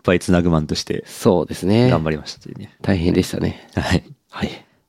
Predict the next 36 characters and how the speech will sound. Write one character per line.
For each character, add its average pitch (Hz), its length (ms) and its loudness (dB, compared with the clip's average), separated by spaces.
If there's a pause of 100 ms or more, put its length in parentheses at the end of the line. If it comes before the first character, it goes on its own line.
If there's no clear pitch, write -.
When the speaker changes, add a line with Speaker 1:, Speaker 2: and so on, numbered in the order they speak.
Speaker 1:
で、 127 240 2
え 107 40 2
っ 98 40 0
と、 98 140 -4
二 110 120 2
月 175 220 2
が 147 120 4
で 85 120 -4
す - 140 -10
ね、 82 180 -4
イ 95 80 -2
メ 113 100 2
ー - 40 4
ジ 113 80 -2
キ 117 80 0
ャ - 20 0
ス 107 60 -8
ト 110 100 -2
ニ 107 80 2
ュ - 40 4
ー - 20 -4
ス - 80 -12
で 87 80 -2
言 80 80 -2
う - 20 -8
と、 82 460 0
サ 113 180 0
ポ 170 160 4
ー 170 40 0
タ 170 120 4
ー 160 40 -2
プ 160 100 2
ロ 165 80 4
グ 156 60 4
ラ 131 80 4
ム 85 320 -4